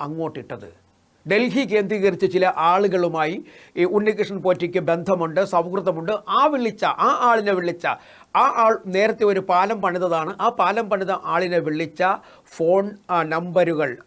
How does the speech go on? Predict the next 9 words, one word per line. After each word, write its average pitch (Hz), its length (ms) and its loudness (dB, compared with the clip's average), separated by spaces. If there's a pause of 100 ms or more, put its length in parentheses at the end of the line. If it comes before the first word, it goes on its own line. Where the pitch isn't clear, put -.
അല്ലെങ്കിൽ 165 400 -2
ആ 160 120 0
ഫോൺ 180 360 0 (280)
കോളുകളൊന്ന് 180 540 0
പരിശോധിച്ചാൽ 170 640 -2
ഇതിൻ്റെ 180 260 -4
പിന്നിൽ 170 280 -4
എന്തൊക്കെയോ 165 520 -2
അവ്യക്തതകളുണ്ട്. 160 880 -2